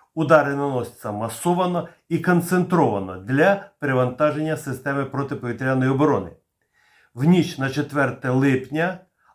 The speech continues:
а далі і в ніч на десяте липня, е, таєжні дикуни атакували нас п'ятсот п'ятдесятью засобами повітряного нападу.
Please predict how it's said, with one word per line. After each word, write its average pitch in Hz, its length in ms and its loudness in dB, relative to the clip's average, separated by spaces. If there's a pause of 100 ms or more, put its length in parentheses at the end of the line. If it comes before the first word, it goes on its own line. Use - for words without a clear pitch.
а 170 100 2
далі 147 320 4
і 165 180 -2
в 160 40 0
ніч 151 300 0
на 139 140 0
десяте 123 540 -4
липня, 151 480 -4 (460)
е, 156 340 4
таєжні 151 580 2
дикуни 165 460 0
атакували 156 640 0
нас 147 320 2
п'ятсот 156 720 -4 (340)
п'ятдесятью 131 1300 -4
засобами 151 760 0
повітряного 147 840 -2
нападу. 113 600 -2